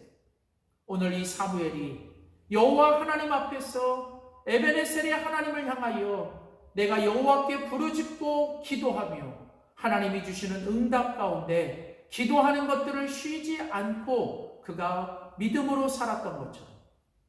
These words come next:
우리는 날마다 예배 가운데 하나님을 믿음으로 고백하고 하나님께 믿음으로 기도하며 하나님 앞에 믿음으로 살아가는 일들을 멈추지 말아야 할 것입니다.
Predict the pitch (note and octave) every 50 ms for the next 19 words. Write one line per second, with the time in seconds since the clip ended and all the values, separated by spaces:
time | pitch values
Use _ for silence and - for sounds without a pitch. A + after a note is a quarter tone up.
0 | _ _ _ - D#3+ D#3 D3+ D#3 D#3 D#3 D3+ D3 D#3 F3+ G3+ G#3 A3 G#3 F#3+ G3
1 | G3 G3 F#3 F#3 F3+ F3+ F#3+ F3+ F3+ F3+ F3 E3 D#3 D3+ D#3 D#3 D#3 D3+ C#3+ C#3
2 | C#3 B2+ - - - - - - _ _ _ - C4+ B3 A#3+ A#3 A#3 A3+ A#3 A#3
3 | A#3 A3+ F#3+ F#3 G3+ F#3 G#3 G#3 G3 G3+ G3 G3 F#3+ G3 F3+ E3+ E3 F3+ F3 E3+
4 | - - E3 E3 D#3+ D3 C3 A#2+ A#2 - - - - - _ _ - B3+ B3 B3
5 | B3 B3 B3 A#3+ B3 B3 B3 G3 G#3+ A3+ A3 B3 A3+ A3+ A#3 A3+ A3+ A3+ - -
6 | - A3+ A#3 A#3 A3+ A3 A3+ G3 F3 E3 E3 D#3+ D#3 D#3+ D#3+ C#3 D#3 - - -
7 | - - - _ _ - - A3 F#3+ E3 D#3+ D#3 D3 C#3+ C3+ C3+ - - D3 D3
8 | D3 C#3+ C#3+ - - - - - - C#3+ F3+ G#3+ - B3+ B3 A3+ A3+ A#3 A3+ A3+
9 | A3+ A3+ A3 A3 - - A3 G#3 G3+ G3 F#3 F3+ F3+ F3+ D#3+ C#3+ C#3+ - - C#3
10 | C#3 D#3 E3 E3+ - - - - - - - C#3 C#3+ D#3+ D#3 - - E3 D3+ -
11 | D#3 D3+ D3+ C#3+ C3 B2+ C3 C3 B2+ B2+ B2+ B2 A#2+ - G2+ G#2 - - - G2
12 | - -